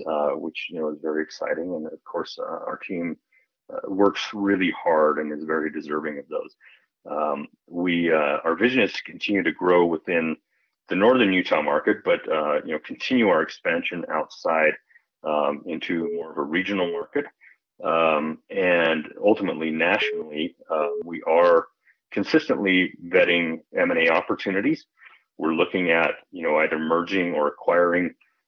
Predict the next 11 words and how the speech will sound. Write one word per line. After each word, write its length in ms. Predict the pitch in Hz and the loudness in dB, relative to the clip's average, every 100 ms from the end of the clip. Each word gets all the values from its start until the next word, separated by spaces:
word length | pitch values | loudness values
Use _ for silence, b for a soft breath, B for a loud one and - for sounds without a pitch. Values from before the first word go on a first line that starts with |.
| _ _ | _ _
some 340 | - 98 90 | 0 2 4
of 140 | 85 | 4
our, 460 | 82 80 78 73 - _ - | 4 6 4 2 -2 _ -8
uh, 220 | 82 - - | -8 -6 -4
our 120 | 92 | -4
colleagues 720 | - 98 90 104 117 113 - _ _ _ - | 0 2 2 0 -2 -8 -16 _ _ _ -4
in 160 | 104 - | -4 2
other 440 | 101 98 101 92 - | 2 4 4 2 -2
particularly 640 | - - - 92 90 90 80 | -14 -10 -8 -2 0 2 0
adjacent 500 | 80 87 110 87 78 | 0 0 0 -4 -4
markets, 360 | 76 87 127 | -2 0 -2